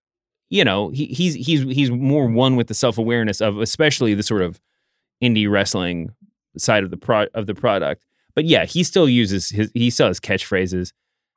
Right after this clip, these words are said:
Uh, he's still, he's still very much the J R that we know and love. And, you know, when he's engaged with the product, he can still be really, really valuable. It's interesting that they brought in Tony Schiavone to sort of run play-by-play.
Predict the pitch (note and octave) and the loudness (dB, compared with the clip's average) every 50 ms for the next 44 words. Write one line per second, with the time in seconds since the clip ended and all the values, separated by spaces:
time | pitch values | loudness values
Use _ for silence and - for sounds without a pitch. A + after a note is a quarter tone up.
0 | _ _ - G2 E2+ E2 D#2+ D#2 D2 - G#2 B2 B2 A2+ - - B2+ A2+ G#2 G2+ | _ _ -2 -2 0 0 0 -2 -2 2 2 2 2 4 4 4 4 6 6 4
1 | G2 F#2+ D#2+ - _ - C3 D3+ C#3 - E3+ C#3 A#2+ G2+ F#2 A#2+ A#2 A2+ A2 G#2+ | 2 0 -4 -8 _ -2 0 0 2 4 4 4 4 4 4 4 6 6 4 4
2 | G#2 G2+ G2+ - - G#2 F#2+ F#2 G#2+ F#2+ F2+ F2 F2 F2+ F#2 F#2 F#2+ F#2+ G2 G#2+ | 2 2 0 -2 -2 -4 -2 0 2 2 4 4 4 4 4 4 2 0 0 -2
3 | G#2+ E2+ F2 E2+ - C#3 C3 A2+ A2 G#2+ G#2 G2+ G2 F#2+ G2 G#2 G#2 G#2 G2 F#2+ | -4 -6 -6 -10 -6 -2 0 2 2 2 2 0 0 0 0 2 2 2 2 0
4 | F2+ F2+ - _ _ _ _ _ _ _ - B2+ B2+ A#2 A2 G#2 G2+ F2 - _ | -2 -4 -8 _ _ _ _ _ _ _ 0 2 4 4 4 4 2 -2 -4 _
5 | _ _ _ _ _ _ _ _ _ _ _ _ - F3+ D#3+ G#2+ F#2 F#2+ G#2 A#2 | _ _ _ _ _ _ _ _ _ _ _ _ 2 2 4 4 4 2 0 -2
6 | A#2+ - _ _ - B2 A#2 A2+ A#2 D3 E3 D3+ C3 G#2+ G2+ G2 F2+ B2 C3+ D3 | -4 -10 _ _ -2 0 2 4 4 4 4 4 4 4 2 2 2 2 4 4
7 | D3 C#3 B2+ G#2 - G2+ G2 - - - _ B2+ A2+ A2 G#2+ F2 C#2+ C2 C2 - | 4 2 0 -2 -4 -6 -8 -8 -10 -6 _ 2 2 4 2 2 0 -4 -6 -8
8 | - - - _ _ _ _ _ _ _ _ _ _ _ - C3+ A#2+ A2+ G#2 - | -12 -20 -20 _ _ _ _ _ _ _ _ _ _ _ -2 0 0 0 -2 0
9 | - B2 A2 F#2 F#2 F2 E2+ F#2 G2 G#2+ A2 G2+ F#2+ F2 F2 E2 D2+ D#2 E2+ - | 0 0 2 2 -2 -2 -4 -4 -2 -2 0 0 -2 -2 -4 -6 -6 -6 -6 -4
10 | F2+ E2+ E2 D2+ D2 E2 G2+ A2+ - A3 A#3 A#3+ - G#3+ F#3 D3+ C3+ B2+ A2+ B2 | -4 -4 -4 -4 -4 -4 -2 0 2 2 4 4 4 4 2 4 4 4 4 6
11 | B2+ B2 A#2+ A2+ G#2+ C3 C3 B2 A2+ - - G#2+ F#2 A#2+ B2+ B2+ A#2+ A2 G#2 G#2 | 6 6 4 2 2 0 0 0 0 0 0 0 2 2 4 4 4 2 2 0
12 | - A#2+ G#2 F#2+ F2 F#2 A2+ A2+ A2 G#2 F#2 - - A#2 A#2 G#2+ G#2+ G2 F#2+ - | 0 0 0 0 -2 0 0 2 2 0 -2 0 0 2 2 4 4 2 0 0
13 | - G#2 F#2+ F#2 F2+ F2 E2+ E2 | -2 -2 0 0 0 0 -2 -4